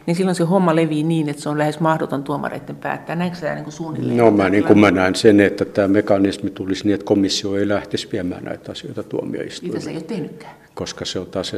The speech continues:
Speaker 2: siellä on kuitenkin järkeviä ihmisiä ja ihmisiä, jotka ymmärtää taloutta ja ymmärtää just sen, että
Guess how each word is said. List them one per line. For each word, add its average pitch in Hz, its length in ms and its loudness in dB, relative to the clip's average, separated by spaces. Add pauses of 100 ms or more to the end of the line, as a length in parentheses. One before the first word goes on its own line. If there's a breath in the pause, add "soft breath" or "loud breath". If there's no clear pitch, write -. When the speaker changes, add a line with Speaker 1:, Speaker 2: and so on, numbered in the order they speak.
Speaker 2:
siellä 92 260 -6
on - 60 -12
kuitenkin - 360 -6
järkeviä 95 500 -6
ihmisiä 92 440 -8
ja 90 60 -12
ihmisiä, 92 320 -10
jotka 98 200 -2
ymmärtää 101 440 0
taloutta - 560 -6
ja 104 120 -2
ymmärtää 127 520 -4
just 120 280 -10
sen, 131 240 -8
että - 280 -16